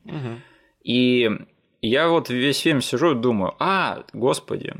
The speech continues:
Speaker 2: когда он пробудит свою аркану, он пробудит в себе силы Скорпиона».
Speaker 1: Блин, я тоже так думал.
Speaker 2: И он примет на себя вот эту вот как бы ответственность, и он станет новым Скорпионом.
Speaker 1: И замочит Сабзира.
Speaker 2: Да,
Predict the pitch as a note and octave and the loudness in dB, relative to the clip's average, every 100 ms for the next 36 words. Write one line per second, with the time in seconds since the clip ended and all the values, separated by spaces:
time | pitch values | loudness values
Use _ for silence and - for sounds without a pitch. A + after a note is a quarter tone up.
0 | - _ - G#2+ G#2+ E3+ D3 B2+ - A2 | -18 _ -6 -4 0 2 2 2 0 -2
1 | A#2+ C3 - G#2+ G#2+ G2 - B2 E3+ G#2 | 0 0 2 2 4 2 0 -4 -2 -4
2 | - - - - _ _ - C3 C#3+ G#2 | -6 -10 -18 -20 _ _ 0 0 2 0
3 | G#2+ G#2 C#3 - - - G#2 A2 - C3+ | 0 2 0 -2 -12 -4 0 0 2 2
4 | A2+ - - - A2 A2+ F#2 F#2 - F#3 | 2 0 -6 -2 2 4 4 -2 -8 -6
5 | F#3+ F3 D#3+ D#3+ F#3 C#3 B2+ B2 C3+ A2 | -4 -2 -2 0 0 0 -2 0 -2 -2
6 | G2+ - - - C3 - C3+ F3+ G3+ - | -6 -8 -10 0 0 2 2 2 2 -2
7 | - C#3+ A2+ G2 - A2 G#2 A#2+ B2 F3 | 0 2 2 -2 -10 -8 -4 -2 0 2
8 | A2 B2 A2 A2 G2+ G2 F#2+ G#2 G2 G#2 | 2 2 0 2 2 2 0 -4 -4 0
9 | G2 - B2+ B2+ G#2+ G2 F#2 - F#2+ G2 | 0 2 0 0 -4 -6 -6 -4 0 0
10 | - A2+ - B2+ B2 - A2+ A#2+ A#2 G2+ | 0 -2 -2 -2 -2 -2 0 2 0 -2
11 | - - - F#2+ F#2 - D3 E3 C#3 D#3+ | -6 -4 2 2 2 0 0 0 0 -2
12 | F3 F3 D3 D3 D3+ A2+ G#2 _ - G2 | -4 -4 -6 -2 -2 -2 -6 _ -14 -4
13 | G2 F#2 E2 | 0 0 -2